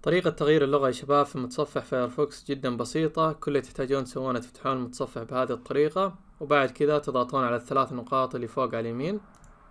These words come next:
بعد كذا من هنا يا شباب تروحون على خيار الإعدادات أو السيتنج، تضغطون عليه، فراح تفتح معاكم هذه الواجهة بهذه الطريقة. تتأكدون إنكم ضاغطين على أول خيار،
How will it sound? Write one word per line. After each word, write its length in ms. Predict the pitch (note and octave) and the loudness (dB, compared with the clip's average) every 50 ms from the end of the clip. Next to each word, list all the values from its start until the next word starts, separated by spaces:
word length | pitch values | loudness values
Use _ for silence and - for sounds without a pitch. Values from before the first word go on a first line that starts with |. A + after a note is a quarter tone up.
| - - _ - - | -20 -20 _ -2 2
بعد 200 | D#3+ D#3+ D3+ D3 | 4 4 4 4
كذا 200 | - D#3+ C#3+ C#3 | 2 2 2 2
من 120 | C3 C3 | 2 0
هنا 200 | C3 D3 D3+ D#3 | 0 0 2 2
يا 40 | D3 | 2
شباب 400 | C#3+ - C#3 C3 D#3 D#3 D#3 D3+ | 0 0 2 4 6 6 6 4
تروحون 320 | - D3 - - D3+ C#3+ | 2 -4 -4 -2 0 0
على 160 | C3 B2+ B2+ B2 | 2 2 0 0
خيار 500 | B2+ - C#3+ C#3+ C#3+ C#3 C3+ C#3 C#3 C#3+ | 0 0 0 2 4 4 4 2 2 -2
الإعدادات 680 | C#3 C3+ C3+ C3 C3 C3 B2+ B2+ C3+ C3+ C#3 C3+ - C#3+ | -2 -2 0 0 0 0 0 2 2 2 0 0 -2 -6
أو 80 | C3 | -8
السيتنج، 500 | A2+ - - D3 C3 - E3+ F#3 A3 A3+ A3 - - - - - - - - | -8 -6 -4 -4 -4 -2 -2 -2 -2 -2 -4 -8 -18 -20 -20 -20 -20 -14 -8
تضغطون 400 | - D3 C3 B2+ B2 B2+ C3+ B2 | -4 -2 0 0 0 0 0 -2
عليه، 340 | A#2 A2+ A#2 - - G3+ - - - - - - - | 0 0 0 0 0 0 -2 -6 -16 -20 -14 -6 0
فراح 160 | D3+ D3+ D3+ | 2 2 2
تفتح 280 | - - F3+ F3 - E3+ | 4 2 0 2 4 2
معاكم 400 | D3+ C#3+ D3 D#3 D3 - D3 C3+ | 4 4 4 4 4 2 -2 -2
هذه 200 | C#3 D3 C#3+ C3 | 0 2 2 2
الواجهة 420 | B2 B2+ C3+ C#3 C#3+ C#3 C#3 C#3 | 2 2 4 4 4 2 2 0
بهذه 200 | B2 C3+ C3 B2 | 0 0 0 0
الطريقة. 500 | - C#3+ - - C3+ D3 D#3+ E3 - F3+ | -2 -4 -4 0 2 2 2 2 0 -2
تتأكدون 580 | D#3+ - - D3+ D3 C#3 - C#3+ C3+ D3 D3 C#3+ | -4 -2 -2 -2 -2 -2 0 2 2 2 2 2
إنكم 320 | C3 C3 B2+ B2 - C3+ | 0 -4 -4 -6 -6 -2
ضاغطين 400 | B2 B2+ B2 B2 B2 - C#3 C3 | 2 2 2 2 2 0 0 0
على 140 | A#2+ A#2+ B2 | 0 0 0
أول 260 | B2+ C3+ C3 B2+ A2+ | 0 0 -2 -2 -4
خيار، 420 | - - - B2+ C3 D#3+ G3 G#3 | -4 -4 -4 -2 0 0 -2 -2